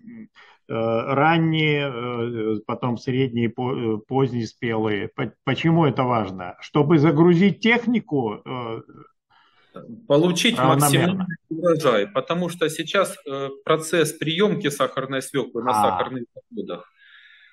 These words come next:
Speaker 2: очень нестабилен. Сахарные заводы делают много перерывов в приёмке. Э, начинаем мы копку сахарной свёклы рано.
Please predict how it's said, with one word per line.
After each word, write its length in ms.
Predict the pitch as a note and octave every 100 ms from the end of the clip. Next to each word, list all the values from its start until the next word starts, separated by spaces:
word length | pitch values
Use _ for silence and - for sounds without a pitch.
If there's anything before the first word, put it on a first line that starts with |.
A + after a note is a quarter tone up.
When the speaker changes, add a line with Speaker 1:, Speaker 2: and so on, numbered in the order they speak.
| _ _ -
Speaker 2:
очень 760 | F3 G#3 G3 F3 D#3 D#3 - _
нестабилен. 1040 | D3 D3+ - D3 C3 B2 G2+ F#2+ F#2+ F#2+ - _
Сахарные 560 | - E3+ F3 E3+ E3+ D#3+
заводы 400 | E3 F3 F#3 D3+
делают 440 | D3+ D#3 D3 D3
много 360 | D3 D#3 D3 C#3
перерывов 680 | C#3 C#3 C3+ C3 A#2+ G#2+ -
в 80 |
приёмке. 680 | - A2+ G2 F2+ F#2 - F2+ - _ _ _ - - A2+
Э, 360 | A2+ A2+ A2+ A2 _ _ _ _ _ - _ _ _ -
начинаем 600 | C#3 D3 D#3 E3+ F3+ E3+
мы 100 | D#3+
копку 380 | D#3 F3 E3+ D3+
сахарной 480 | D#3 D3+ D3+ C#3+ C#3
свёклы 440 | - D#3+ D#3 C3+
рано. 460 | B2+ A#2 G#2+ G2